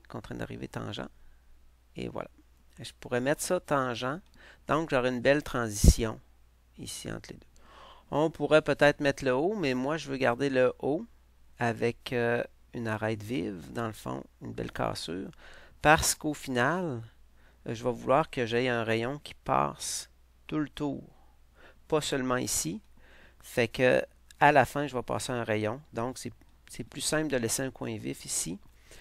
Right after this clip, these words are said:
Puis, dans le cas qui nous concerne, c'est plus simple de mettre une tangence ici pour faire comme, euh, simuler un rayon. Fait qu'ici, c'est parfait. On peut jouer aussi, si on veut, avec la longueur de tangente.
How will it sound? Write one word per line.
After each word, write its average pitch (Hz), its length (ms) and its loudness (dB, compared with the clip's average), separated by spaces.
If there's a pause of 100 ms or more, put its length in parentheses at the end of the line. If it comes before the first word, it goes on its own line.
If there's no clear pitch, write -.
(340)
Puis, 143 180 0
dans 135 180 8
le 127 80 2
cas 143 140 -4
qui - 120 -8
nous 123 100 -4
concerne, 143 500 -2
c'est 127 140 -4
plus - 160 -14
simple 135 340 -2
de 120 100 2
mettre 120 420 -2
une 123 140 -6
tangence 117 640 -4
ici - 360 -4 (500)
pour 143 260 0
faire 135 320 8
comme, 131 360 2
euh, 117 160 0
simuler 110 600 -2
un 110 200 -6
rayon. 104 240 -6 (1040)
Fait 104 100 -8
qu'ici, - 360 -8
c'est - 180 -4
parfait. 123 400 -4
On 156 160 2
peut 123 200 -6
jouer 117 360 -4
aussi, 117 400 -6
si - 140 -10
on 104 180 -6
veut, 117 200 -8
avec 113 300 -8
la 107 140 -4
longueur 110 340 -8
de 113 80 -6
tangente. 107 500 -8